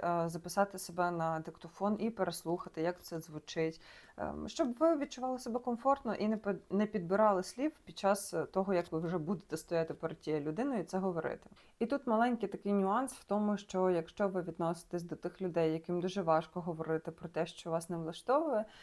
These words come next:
почніть з чогось маленького, та не потрібно вирішувати одразу якусь глобальну, е, проблему в своєму житті. Почніть, почніть з дрібниць, та от з якихось таких дрібниць, які вас не влаштовують,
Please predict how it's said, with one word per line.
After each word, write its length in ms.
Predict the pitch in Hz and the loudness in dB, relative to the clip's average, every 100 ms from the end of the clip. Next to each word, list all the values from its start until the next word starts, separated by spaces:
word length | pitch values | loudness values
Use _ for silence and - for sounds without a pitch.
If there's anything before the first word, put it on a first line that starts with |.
| 214 | -12
почніть 320 | 208 - 226 | -10 -6 -6
з 80 | 220 | -4
чогось 360 | - 214 220 220 | -6 -4 -2 2
маленького, 560 | 214 233 330 233 196 | 4 4 2 -4 -4
та 220 | 196 220 233 | 2 4 4
не 120 | 202 | 0
потрібно 600 | 175 202 214 208 180 - | -2 -2 0 2 2 0
вирішувати 720 | 170 185 196 196 185 175 170 | 0 0 0 -2 -4 -2 0
одразу 600 | 165 165 175 202 180 160 - - | 0 4 4 4 2 -4 -6 -14
якусь 280 | 160 - 165 | -6 -2 -2
глобальну, 720 | 175 170 190 196 180 165 160 151 - - | 0 0 4 4 4 0 -4 -6 -12 -4
е, 100 | 165 | -2
проблему 500 | 156 170 165 247 311 | 0 2 4 4 2
в 60 | 240 | -2
своєму 400 | - 196 190 185 | -2 -2 0 -2
житті. 340 | 190 185 190 | -2 -2 -4
Почніть, 600 | 190 202 - 330 339 - | -4 -8 -4 -2 -2 -6
почніть 360 | 214 220 359 277 | -10 -2 2 2
з 40 | |
дрібниць, 520 | 185 190 160 156 - - | 2 0 0 -4 -6 -2
та 260 | 262 247 | 2 4
от 180 | 175 165 | 4 0
з 40 | |
якихось 360 | 190 240 240 208 | -4 -2 -2 -4
таких 300 | - - 190 | -6 -4 -2
дрібниць, 520 | 175 175 214 330 - | 0 0 0 -2 -2
які 300 | 165 - 208 | -6 -4 -2
вас 220 | 190 175 | 2 0
не 100 | 185 | 0
влаштовують, 720 | 170 175 - 277 262 196 190 | -2 -2 2 2 2 -2 -2